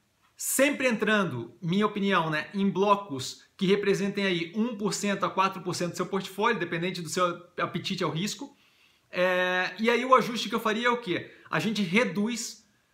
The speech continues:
é, aquela, aquela quantidade de, de ganho que a gente tem por operação dessa. Por quê?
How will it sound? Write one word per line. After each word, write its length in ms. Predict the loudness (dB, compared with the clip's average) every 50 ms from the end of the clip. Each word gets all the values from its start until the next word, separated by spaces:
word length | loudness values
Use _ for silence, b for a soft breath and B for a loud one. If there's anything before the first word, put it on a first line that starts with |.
| _ _
é, 760 | -4 0 2 2 4 4 2 2 2 2 2 2 2 2 2 0
aquela, 420 | -2 -2 2 2 4 6 6 6 4
aquela 380 | 4 0 0 0 2 2 2
quantidade 680 | 2 2 0 0 0 -2 0 2 4 4 4 2 0 -2
de, 400 | -4 -2 -2 -2 -2 -2 -4 -4
de 100 | -4 -2
ganho 260 | -2 0 0 0 0
que 80 | 0 -2
a 40 | -2
gente 200 | -2 -4 -6 -4
tem 180 | -6 -6 -4
por 160 | -4 -2 0
operação 460 | 0 0 0 0 -2 -2 -2 -4 -4 -2
dessa. 300 | -2 -2 -2 -4 -6 -6
Por 160 | -4 -4 -2
quê? 240 | -2 -4 -4 B